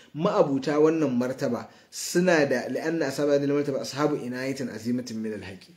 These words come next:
Su ma'abuta inaya ne, Allah yana ba su wata kulawa ta su ta musamman. Ah,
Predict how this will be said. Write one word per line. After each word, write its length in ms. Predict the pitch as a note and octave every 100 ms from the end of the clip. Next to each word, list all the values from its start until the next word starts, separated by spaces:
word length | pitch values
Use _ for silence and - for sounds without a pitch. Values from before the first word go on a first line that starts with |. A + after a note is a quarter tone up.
| _ - -
Su 180 | -
ma'abuta 880 | D3+ D#3 B2+ A2 G#2+ A2 C3+ C3+ C3+
inaya 640 | C3+ A#2 A#2+ B2 B2 A2 G#2
ne, 140 | G#2
Allah 240 | B2+ C#3 B2+
yana 220 | B2+ B2 A2+
ba 120 | B2
su 140 | B2
wata 140 | A#2+ A#2+
kulawa 440 | C3+ B2 A2+ A#2
ta 140 | B2+
su 120 | A#2 -
ta 80 |
musamman. 500 | A#2 A2 C3 C#3 B2+ B2 _ - - _ _
Ah, 800 | G2+ - G2+ G2 F#2+ F#2 F2+ F2+